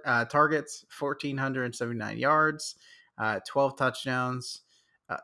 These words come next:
twenty-seven catches were over twenty yards. So, I mean, he, he made his hay on big plays. Um, he, I mean, out of everyone, he is the, the third lowest receptions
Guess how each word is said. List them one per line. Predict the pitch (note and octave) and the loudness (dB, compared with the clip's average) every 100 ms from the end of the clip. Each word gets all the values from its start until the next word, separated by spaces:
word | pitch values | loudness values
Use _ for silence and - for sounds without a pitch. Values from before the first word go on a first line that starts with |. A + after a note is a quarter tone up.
| _ | _
twenty-seven | - D3 D#3+ F3 - D3+ C#3 C3+ B2+ A#2+ | -8 -4 -2 -2 0 2 2 0 -2 -6
catches | - C3 - A#2 A2+ A2+ - - _ _ - | -2 -2 0 -4 -2 -6 -8 -12 _ _ -10
were | A#2+ A#2 | -2 0
over | G2 B2 B2 | 0 -2 -4
twenty | A#2 - A#2 A2 | -6 -6 -6 -4
yards. | F#2 D2+ B1 - - - _ _ _ _ _ - | -4 -4 -6 -10 -16 -18 _ _ _ _ _ -12
So, | - A#2+ A2+ | -2 0 0
I | G2 | -2
mean, | B2 A#2+ | -6 -8
he, | G#2 - C#3+ C#3+ - | -10 -8 -6 -4 -8
he | - D3 | -8 -6
made | C#3+ C#3 C3+ | -4 -2 -2
his | B2 A#2 | -4 -2
hay | B2 A#2+ | 0 0
on | A2+ A2 | 0 -2
big | A#2 A#2 | -4 -6
plays. | - A#2+ A#2+ A#2 A2 - - _ _ _ _ _ _ - | -6 -2 0 -2 -4 -8 -14 _ _ _ _ _ _ -14
Um, | G#2+ G2+ F#2 D2+ C#2+ - _ _ _ _ _ _ - | -12 -10 -10 -12 -14 -20 _ _ _ _ _ _ -14
he, | - - _ | -12 -14 _
I | B2 | -12
mean, | B2+ B2 A#2 _ _ _ _ | -10 -10 -12 _ _ _ _
out | B2+ C#3 | -6 -4
of | C3 | -4
everyone, | - C#3 D3 C#3 C3 B2+ | -6 -4 -2 -2 -2 -4
he | A#2+ C3+ | -4 -4
is | B2+ A#2+ | -2 -4
the, | B2+ A#2+ A#2 - - | -6 -4 -4 -8 -12
the | B2 B2 | -10 -10
third | - - B2+ B2+ | -6 -2 -2 -2
lowest | A2+ A#2 A#2 G#2+ - - | -2 -2 -2 -2 -6 -10
receptions | B2 A#2 A#2 - G#2 G2+ | -10 -6 -6 -6 -12 -12